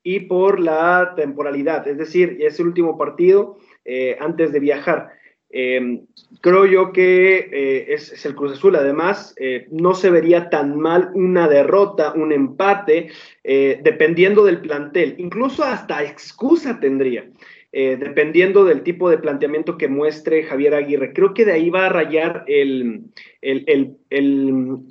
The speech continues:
el argumento que tengamos sobre este partido, de, de qué en realidad puede ocurrir. Ahí puede, ahí se puede zafar Javier Aguirre, sin lugar a duda. Eh, y más que nada porque tienen la tarea de, em,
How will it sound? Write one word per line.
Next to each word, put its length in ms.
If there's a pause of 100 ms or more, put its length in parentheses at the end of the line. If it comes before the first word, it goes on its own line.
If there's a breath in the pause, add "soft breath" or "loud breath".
(160)
el 240
argumento 500
que 120
tengamos 440
sobre 220
este 180
partido, 600
de, 760
de 260
qué 320
en 140
realidad 440
puede 220
ocurrir. 540 (320 soft breath)
Ahí 360
puede, 400
ahí 120
se 100
puede 240
zafar 420
Javier 240
Aguirre, 300
sin 200
lugar 200
a 80
duda. 320 (340 loud breath)
Eh, 280
y 80
más 240
que 100
nada 340
porque 600 (360)
tienen 520
la 280
tarea 460
de, 540
em, 240